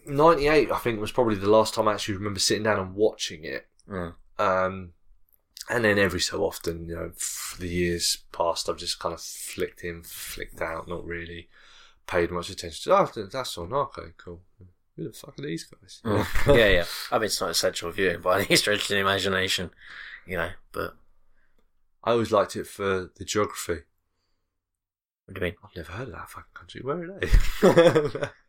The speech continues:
Speaker 1: <laughs>
Speaker 2: Okay.
Speaker 1: Like, I learnt about Belarus for,
Speaker 2: What,
Speaker 1: like,
Speaker 2: from
Speaker 1: the
Speaker 2: the
Speaker 1: Eurovision
Speaker 2: <laughs> yeah, yeah.
Speaker 1: contest, you
Speaker 2: Okay.
Speaker 1: know? I never heard of Belarus before.
Speaker 2: Apologies to our Belarusian, uh,
Speaker 1: Yeah, I, I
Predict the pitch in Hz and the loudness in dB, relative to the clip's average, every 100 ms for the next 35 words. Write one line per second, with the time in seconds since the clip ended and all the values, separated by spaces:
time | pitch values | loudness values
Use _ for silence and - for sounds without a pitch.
0 | _ - - 170 - - - - - 107 | _ -20 -14 -8 -8 -8 -12 -12 -10 -6
1 | 110 92 87 - 101 - 110 120 98 98 | -4 -6 -6 0 0 4 4 6 4 4
2 | 101 92 104 104 123 - - - - _ | 2 6 4 6 4 2 -4 -4 -8 _
3 | _ _ - 107 98 85 107 95 92 104 | _ _ -8 0 2 2 4 4 6 6
4 | 113 104 139 117 123 135 123 120 113 104 | 6 6 6 8 8 8 8 8 6 6
5 | 120 107 101 104 113 127 98 98 95 90 | 4 4 6 4 4 4 6 4 4 4
6 | 92 92 95 98 - 95 101 110 - _ | 4 4 2 0 -4 -6 0 0 -2 _
7 | - 98 101 90 - 90 87 - 90 90 | -2 0 0 -2 0 2 0 0 0 2
8 | 90 - 87 85 87 90 - - | 0 -2 -8 -12 -8 -6 -2 4